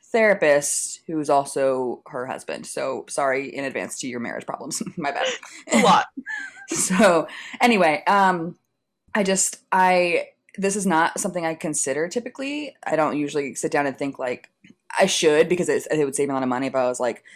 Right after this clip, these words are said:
Speaker 1: need versus want. I've gotten a little better about it, because a lot of times I'll see something online, or I'll see something in a store, and I'm like, "Oh my gosh, like, I have to have that." And then I have to, like,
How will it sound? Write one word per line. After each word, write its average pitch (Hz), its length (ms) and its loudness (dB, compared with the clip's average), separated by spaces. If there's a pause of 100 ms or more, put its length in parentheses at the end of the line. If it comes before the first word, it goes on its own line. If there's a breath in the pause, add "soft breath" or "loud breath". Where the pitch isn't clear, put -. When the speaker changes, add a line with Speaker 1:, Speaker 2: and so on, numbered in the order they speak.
(140 loud breath)
Speaker 1:
need 214 260 2
versus 190 280 -2
want. 117 180 -2
I've 240 140 2
gotten 403 180 -2
a 202 60 0
little 185 220 4
better 123 340 2
about - 280 -4
it, - 180 -6
because 156 180 -8
a 147 40 -4
lot 156 140 4
of 170 60 2
times 147 380 0
I'll 147 100 -2
see 208 240 -2
something 143 500 -2
online, 127 380 0
or 117 40 2
I'll 131 60 0
see 175 100 -8
something 160 200 -6
in 135 60 -4
a 135 40 -6
store, 123 260 -6
and 117 60 -2
I'm 117 80 -4
like, 113 240 -6
"Oh 151 160 2
my 147 160 -2
gosh, 90 400 -2
like, 131 180 -4
I 127 60 -2
have 139 320 -4
to - 60 -10
have 90 220 -8
that." - 140 -2
And 127 60 -8
then 139 80 -2
I 127 140 0
have 151 120 -6
to, 156 80 -6
like, 135 240 -4